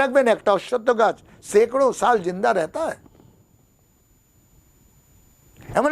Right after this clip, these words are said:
একটি গাছ, অশ্বত্থ আর বট গাছ, এই দুটি গাছকে দীর্ঘায়ু। অনেক গার্ডেনে, বড় বড় রাজকীয় গার্ডেনে, হ্যাঁ,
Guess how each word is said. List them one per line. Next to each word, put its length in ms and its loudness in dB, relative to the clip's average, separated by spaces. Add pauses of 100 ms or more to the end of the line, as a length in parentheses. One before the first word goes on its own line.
একটি 160 -2 (120)
গাছ, 200 -4 (1800)
অশ্বত্থ 380 -6 (100)
আর 140 -6
বট 140 0 (100)
গাছ, 180 -4 (540)
এই 160 0
দুটি 240 2 (120)
গাছকে 380 -2 (580)
দীর্ঘায়ু। 720 2 (3500)
অনেক 240 2 (460)
গার্ডেনে, 560 0 (420)
বড় 220 2
বড় 120 0 (140)
রাজকীয় 560 -2
গার্ডেনে, 400 0 (560)
হ্যাঁ, 220 2